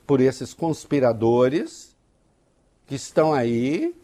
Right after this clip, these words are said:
e tudo isso é absolutamente mentira. Vocês imaginam um mundo, vocês imaginam um mundo que fosse realmente comandado por essa gente?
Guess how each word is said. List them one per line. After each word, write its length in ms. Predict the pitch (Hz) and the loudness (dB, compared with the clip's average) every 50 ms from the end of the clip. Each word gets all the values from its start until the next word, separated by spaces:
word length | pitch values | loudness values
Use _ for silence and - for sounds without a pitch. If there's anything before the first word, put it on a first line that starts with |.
| _ _ _ _ _ _ _ _ _ _ - | _ _ _ _ _ _ _ _ _ _ -8
e 100 | 151 147 | -8 -6
tudo 380 | - - 202 202 170 175 151 | -6 -4 -6 -4 0 0 2
isso 400 | 143 160 190 202 196 - - 175 | 2 2 0 0 -2 -4 -4 0
é 80 | 165 165 | 0 0
absolutamente 680 | 185 185 180 - - 190 175 - 175 180 190 175 - | 0 -2 -6 -8 -12 -10 -8 -8 -8 -8 -8 -10 -8
mentira. 520 | 196 202 196 185 - - 135 127 117 104 - - - - | -6 -6 -6 -8 -8 -8 -8 -6 -6 -8 -10 -14 -20 -16
Vocês 240 | - - - 269 214 | -10 -6 -4 -4 -2
imaginam 560 | 285 415 - 190 160 123 117 170 196 180 170 | -2 0 0 0 0 -2 -2 -4 -2 -2 -2
um 140 | 156 143 131 | -2 -2 -2
mundo, 640 | 123 123 147 175 190 175 143 107 98 92 85 78 80 _ _ _ _ _ _ _ _ _ _ _ _ _ _ _ _ _ _ _ _ _ _ _ _ _ | -2 -2 -2 0 -2 -2 -2 -4 -4 -6 -6 -8 -12 _ _ _ _ _ _ _ _ _ _ _ _ _ _ _ _ _ _ _ _ _ _ _ _ _
vocês 320 | - - 175 180 170 131 | -6 -2 0 0 0 0
imaginam 460 | 151 165 160 131 117 135 175 185 160 | -2 -4 -4 -4 -4 -6 -6 -6 -4
um 60 | 135 | -4
mundo 580 | 110 101 107 135 156 156 131 98 87 82 73 - _ _ _ _ _ _ - - _ _ _ - - _ _ _ _ _ _ _ _ _ _ _ _ _ _ _ _ _ _ _ _ _ _ _ _ _ | -4 -4 -4 -4 -4 -4 -4 -6 -8 -10 -12 -14 _ _ _ _ _ _ -20 -20 _ _ _ -20 -20 _ _ _ _ _ _ _ _ _ _ _ _ _ _ _ _ _ _ _ _ _ _ _ _ _
que 140 | _ - 127 | _ -12 -8
fosse 260 | - 160 151 - 135 | -6 -6 -6 -6 -6
realmente 560 | 117 170 185 202 151 120 135 165 170 - - | -4 -2 0 0 0 0 -2 -2 -4 -8 -10
comandado 500 | - 123 113 104 98 95 104 120 127 117 | -10 -8 -8 -6 -6 -4 -4 -4 -4 -4
por 100 | - - | -8 -10
essa 220 | 104 101 - 87 82 | -10 -10 -10 -12 -12
gente? 340 | 98 120 147 143 - _ | -12 -12 -14 -14 -18 _